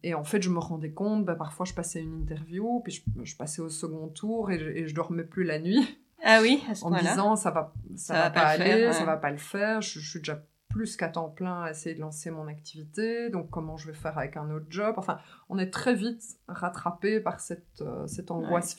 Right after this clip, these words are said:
Speaker 1: financière, quand
Speaker 2: Ouais.
Speaker 1: même. Donc oui, euh, c'est, je, je trouve ça, euh, très, quelque part un peu injuste que on soit obligé d'avoir un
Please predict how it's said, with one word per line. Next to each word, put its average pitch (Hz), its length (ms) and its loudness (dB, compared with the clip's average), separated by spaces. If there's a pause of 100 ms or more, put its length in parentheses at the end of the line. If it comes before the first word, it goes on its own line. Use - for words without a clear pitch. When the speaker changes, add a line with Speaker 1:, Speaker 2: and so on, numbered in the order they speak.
Speaker 1:
financière, 160 640 -8
quand 147 120 -4
Speaker 2:
Ouais. 147 140 -2
Speaker 1:
même. 147 160 -6 (400)
Donc 190 320 0
oui, 247 260 6
euh, 185 260 6
c'est, 185 220 2
je, 180 140 -2
je 170 320 -8
trouve 202 240 -8
ça, 202 500 -2
euh, 160 560 0
très, 175 680 -4 (720)
quelque 202 220 0
part 247 260 6
un 208 80 4
peu 214 200 0
injuste 202 760 -2 (100)
que 165 840 -2 (120)
on 175 140 -4
soit 180 260 0
obligé 180 520 2
d'avoir 175 560 0
un 156 680 -4